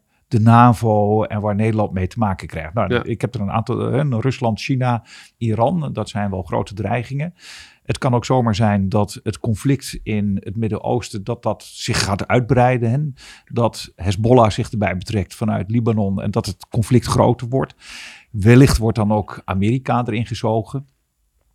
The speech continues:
Speaker 1: Eh, en wat je dus ziet is dat je ook dit soort conflicten, ook als militair, en of je nou soldaat bent of je bent generaal en alles wat daartussen zit,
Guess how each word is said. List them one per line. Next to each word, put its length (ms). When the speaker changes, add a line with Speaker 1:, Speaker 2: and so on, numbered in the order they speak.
Speaker 1:
Eh, 280
en 140
wat 160
je 80
dus 220
ziet 260
is 300
dat 160
je 120
ook 220
dit 200
soort 240
conflicten, 760
ook 280
als 580
militair, 720
en 180
of 160
je 60
nou 300
soldaat 560
bent 400
of 140
je 80
bent 180
generaal 560
en 100
alles 200
wat 140
daartussen 380
zit, 260